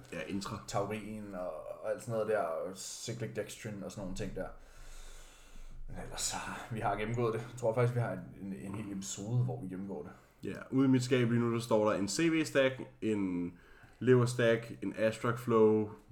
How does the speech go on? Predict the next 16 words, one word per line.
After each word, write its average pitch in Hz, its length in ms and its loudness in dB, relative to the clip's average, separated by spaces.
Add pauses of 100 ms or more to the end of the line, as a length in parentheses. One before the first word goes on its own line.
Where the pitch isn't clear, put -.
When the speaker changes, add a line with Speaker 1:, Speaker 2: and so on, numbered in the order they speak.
Speaker 1:
vitamin 107 320 2
B-kompleks, 113 1000 0 (100)
D - 20 2 (160)
tre, - 180 -12 (260)
D 110 60 -6
tre 110 240 2
K 110 320 -2
to, 131 460 4 (520)
Speaker 2:
Omega. 90 340 -8 (460)
Speaker 1:
Omega, 131 640 8 (360)
Sleep 123 360 4
Stack, 127 480 4
Speaker 2:
Curcumin. 95 320 -6
Speaker 1:
Curcumin, 127 760 8 (1120)
øh, 113 340 6
multivitamin, 123 920 6